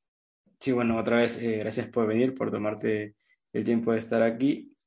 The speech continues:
Antes, una cuestión de, del podcast, quería mencionar que no grabamos sobre el partido de Vallejo porque, bueno,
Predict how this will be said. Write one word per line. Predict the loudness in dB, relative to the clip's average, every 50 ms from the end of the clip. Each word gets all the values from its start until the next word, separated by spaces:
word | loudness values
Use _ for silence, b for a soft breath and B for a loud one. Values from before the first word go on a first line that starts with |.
| _ _ _ _ _ 0
Antes, | 2 2 2 2 2 0 0 -2 -6 -8
una | -4 0 2 2 2 2 0
cuestión | -4 -8 -6 -4 -4 -2 -2 0
de, | 0 0 0 0
del | -2 -2 -4 -4 -4
podcast, | -4 -2 0 2 0 0 0
quería | 0 0 0
mencionar | 0 -2 -4 -4 -4 -4 -4 -4 -2
que | -2 -2 -2 -2 B B B B B B B
no | -2 2 4 6
grabamos | 6 6 6 6 6 6 6 4 4 2
sobre | 0 -2 -2
el | -2 0
partido | -2 -2 0 0 0 2
de | 2
Vallejo | 2 2 2 0 0 -2 -2 -6 -10 -10
porque, | -8 -10 -8 -8 -8 -12 -14 -16 -10 -8 -6 -4 -4
bueno, | -2 -2 -4 -4 -6 -8